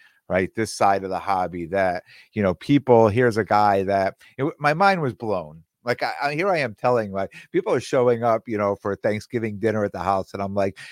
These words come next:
like, "Can you believe, like, this guy right here is in Australia. He was messaging me, gave me this great information, and now I'm gonna be buying some stuff." That, like, just led me down. And they're kinda looking at me like,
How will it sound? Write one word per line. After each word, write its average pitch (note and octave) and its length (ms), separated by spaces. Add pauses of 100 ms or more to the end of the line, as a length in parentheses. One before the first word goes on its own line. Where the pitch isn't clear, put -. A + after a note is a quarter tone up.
(120)
like, B2 160
"Can F3 160
you C4 120
believe, G#2+ 500 (240)
like, A2 240 (760)
this F#3+ 140
guy D#3 280
right C3 280
here C3 200
is G#2+ 100
in G#2+ 80
Australia. G2 720
He A#2+ 220
was G#2+ 160
messaging B2 480
me, F#2+ 200
gave A2+ 220
me A2+ 80
this G2 140
great C3 260
information, G#2+ 800
and F#2 120
now G2+ 140
I'm G2+ 80
gonna G2 140
be F#2 120
buying F2+ 380
some - 180
stuff." - 340
That, F#2 120
like, F#2 160 (300)
just A2+ 240
led G2+ 180
me F#2 120
down. F2+ 360 (420)
And G2 140
they're G2 200
kinda G#2+ 200
looking F#2+ 320
at E2+ 220
me F2 120
like, F2 320